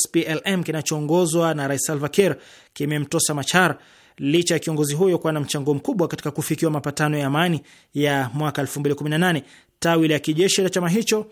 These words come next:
alichokuwa na kiongoza Machar limesema makamu huyo wa kwanza wa rais wa Sudan Kusini ametimuliwa uongozini baada ya kufanyika mkutano wa siku tatu huko kaskazini mwa nchi hiyo. Taarifa ya tawi la kijeshi la chama cha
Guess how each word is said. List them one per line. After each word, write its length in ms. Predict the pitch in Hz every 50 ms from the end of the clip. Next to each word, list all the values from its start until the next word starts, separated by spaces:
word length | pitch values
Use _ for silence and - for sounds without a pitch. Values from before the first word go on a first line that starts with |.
| _ _ _ - -
alichokuwa 540 | - 151 147 151 139 - 160 - - 170 160
na 100 | 160 147
kiongoza 500 | - - 165 156 151 160 185 160 143 147
Machar 360 | 139 - - 185 170 143 131 - - - - - - - - - _ -
limesema 460 | 143 151 151 156 147 - 175 170 165
makamu 360 | 160 151 - 156 156 156 151
huyo 260 | 143 170 175 170 165
wa 80 | 156 147
kwanza 300 | - - 196 180 151 151
wa 60 | 147 143
rais 200 | 151 151 151 -
wa 60 | 135
Sudan 280 | - 156 151 151 139
Kusini 420 | 131 - 127 - 180 175 156 131 - - _ _ _ _ _
ametimuliwa 960 | - 143 147 147 139 139 - 147 143 143 139 139 160 180 180 175 170 165 - -
uongozini 640 | 175 170 175 180 170 151 190 196 165 143 123 113 -
baada 340 | - 131 135 143 151 156 151
ya 60 | 143
kufanyika 420 | 143 - 131 - 147 151 143 - 139
mkutano 380 | 135 - - - - 151 147
wa 60 | 143 131
siku 240 | - - 135 143
tatu 400 | - 175 175 170 - 170 151 - - - - - - _ _
huko 280 | - 147 139 147 170 156
kaskazini 520 | - 147 - - - 139 131 143 147 143
mwa 100 | 143 139
nchi 140 | 135 - 156
hiyo. 280 | 160 185 170 131 - - _ - - - - - _ _
Taarifa 760 | - 156 156 156 156 160 185 214 - - - 190 180 180 175
ya 200 | - 160 160 151
tawi 340 | - - 170 170 170 165 160
la 80 | 160 143
kijeshi 560 | - 165 160 160 190 196 180 - - 147 139
la 100 | 139 135
chama 280 | - 170 170 160 156
cha 280 | 143 - - 156 147 -